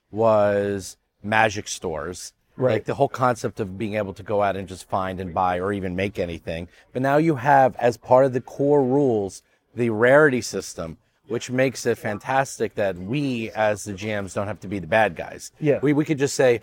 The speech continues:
Speaker 1: "Oh, you want that, like, Vorpal sword? Yeah, that's unique. Good luck." Y-,
Speaker 2: Right.
Speaker 1: you just can't find it. And then they're gonna be like, "Oh, you're just being a mean G M." It's like, "No, it's, it's unique."
Speaker 2: Yeah.
Speaker 1: Like, you can't find it. That's part of the core rules. And then even for making stuff, 'cause everyone's like, "Well,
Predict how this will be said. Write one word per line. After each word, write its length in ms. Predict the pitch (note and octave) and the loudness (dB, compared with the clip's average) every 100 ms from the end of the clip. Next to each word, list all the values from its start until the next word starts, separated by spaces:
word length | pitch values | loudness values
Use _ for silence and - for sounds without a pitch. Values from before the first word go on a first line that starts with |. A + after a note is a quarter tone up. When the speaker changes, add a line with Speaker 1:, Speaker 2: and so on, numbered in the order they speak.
| - | 0
Speaker 1:
"Oh, 140 | - F3 | 4 4
you 180 | A2+ | 4
want 220 | A2+ A#2 A2 | 0 -2 -2
that, 240 | A2+ G#2+ | 0 0
like, 200 | A2 G#2+ | 0 -2
Vorpal 380 | F#2+ G#2+ A#2+ C#3 | 0 0 0 -6
sword? 380 | - D#3+ E3 A#2 | -4 -2 -2 0
Yeah, 120 | A2 | 0
that's 320 | A2 A2 - | 0 0 -4
unique. 440 | G2+ G2+ F2+ - - | -8 -6 -8 -10 -10
Good 160 | A#2 G2 | -6 -4
luck." 240 | F#2 D2 _ | -4 -6 _
Y-, 100 | A#2+ | 2
Speaker 2:
Right. 160 | C#3+ C3+ | 4 4
Speaker 1:
you 60 | D#3 | 2
just 200 | C#3+ - | -2 -2
can't 200 | C#3+ C3 | -2 2
find 300 | E3 E3 G2+ | 2 2 -2
it. 100 | - - - | -10 -14 -4
And 140 | C3+ | 0
then 100 | D3 | 2
they're 100 | D3 | 2
gonna 100 | D3+ | 2
be 80 | C#3+ | 2
like, 120 | C3 | 2
"Oh, 180 | - B2 | 4 4
you're 180 | B2+ D3 | 4 2
just 180 | E3+ B2 | -2 0
being 160 | C#3 | 0
a 60 | A#2+ | 0
mean 480 | G#2+ A2 B2 B2 A#2 | 0 -2 0 0 -2
G 200 | G2+ A2+ | -2 -4
M." 140 | B2 | -4
It's 140 | G2 B2 | -4 -4
like, 140 | A2 | -2
"No, 260 | A#2+ D3 G#2+ | 2 4 4
it's, 180 | G#2+ | 0
it's 240 | A#2+ B2 - | -4 -4 -4
unique." 420 | A2+ A2 G2 - | -2 -2 -4 -2
Speaker 2:
Yeah. 260 | D3 C3+ G2+ | 4 4 4
Speaker 1:
Like, 220 | A#2+ A2+ | 2 2
you 80 | C#3 | 0
can't 260 | - D3+ A#2+ | 0 0 2
find 260 | C#3 C#3 | 2 2
it. 80 | G#2+ | 2
That's 160 | G2+ - | -2 -2
part 200 | - A2 | 2 2
of 60 | |
the 80 | G2+ | 2
core 260 | - A#2+ G#2 | -4 -2 -2
rules. 320 | C3 F#3 B2 _ _ - | 0 -2 -2 _ _ -4
And 140 | C#3 | -2
then 120 | D3+ C3 | -2 -2
even 240 | F3 F3+ | -4 -4
for 160 | D3 C#3+ | -2 -2
making 420 | C#3 G3 G#3+ C#3 | 0 -2 -2 -8
stuff, 440 | - - G#2 G2+ | -6 0 0 0
'cause 180 | - B2+ | -2 -2
everyone's 280 | C3 C3+ A#2+ | 0 -2 -2
like, 140 | A#2 | -4
"Well, 260 | G#2+ A2+ G#2+ | -2 -2 -4